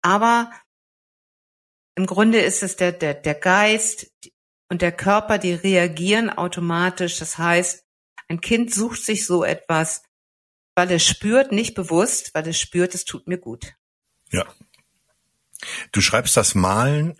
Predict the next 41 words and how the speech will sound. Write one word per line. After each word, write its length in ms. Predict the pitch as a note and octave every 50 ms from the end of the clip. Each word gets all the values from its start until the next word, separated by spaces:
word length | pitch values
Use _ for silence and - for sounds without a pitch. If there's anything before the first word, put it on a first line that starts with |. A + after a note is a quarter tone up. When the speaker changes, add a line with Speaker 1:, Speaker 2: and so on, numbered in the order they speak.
| _ -
Speaker 2:
eine 320 | F#2+ F#2 F#2 A2 A#2 - _
effektive 560 | - G#2+ - - B2 - - - G#2+ G2+ G2+
Übung 380 | A#2 - G2 F2 E2 F#2+ G2+ F#2+
der 180 | - - - -
Achtsamkeit 600 | - - - - D2+ C#2+ - - D#2 C#2+ - -
ist. 320 | D2+ - - - - - _ _ _ _ _ _
Kannst 300 | - - - - - -
du 80 | - G2
das 240 | F#2 F#2+ - - -
ein 80 | F#2+
bisschen 460 | F2 E2+ - - F#2+ F2 E2+ E2 E2 -
genauer 320 | - D#2+ D#2+ E2 F2 G2
erläutern? 520 | G#2+ G2 F#2+ G2 G2+ G#2+ A2 - A#2+ B2+ - - _ - - - _ _ _ _ _ _ _ _ _ _ _ _ _ _ _
Speaker 1:
Also 200 | - F#3 F#3+ G#3
dadurch, 440 | F3+ G3+ G3 A3 A#3 C4+ C4 - -
dass 280 | - G3 - - - -
wir 480 | F#3+ F#3+ F#3 F3+ F3 E3+ - - - _ _ _ _ _
was 160 | - E3+ E3+ -
mit 140 | F3+ E3+
der 140 | F3 D#3 D3+
Hand 300 | D#3+ F3 G3+ G#3 G#3 -
machen 360 | A#3+ A#3 B3 B3 C#4 C4+ A#3+
auch, 240 | - - A#3 A#3+ -
wir 100 | F#3+ F3 E3+
haben 120 | F3 E3+
ja 60 | E3
den 180 | D#3+ E3 E3 E3
Stift 360 | - - F#3 G3 - - -
auch 140 | - - -
in 160 | - - G3+
der 200 | G#3 G#3+ G#3 G#3
Hand, 520 | A3 A3 A3+ A#3 A#3+ A#3+ - - - - _ _ _ _ _ -
sind 220 | D#3 - G3 F#3
wir 80 | F#3+ F3
natürlich 400 | F3 F3 F3 - F3+ E3 - -
sehr 220 | E3+ E3+ E3+ D#3+
nah 320 | E3 D#3+ D#3+ D3+ D3+ D#3
bei 240 | D3+ - D#3 D3 -
uns 340 | - - D#3 F3 G#3 - -
auch 320 | - - F3 G#3+ A3+ -
dran 580 | - _ - G3+ - G#3+ A3 A3+ C4 E4 F4+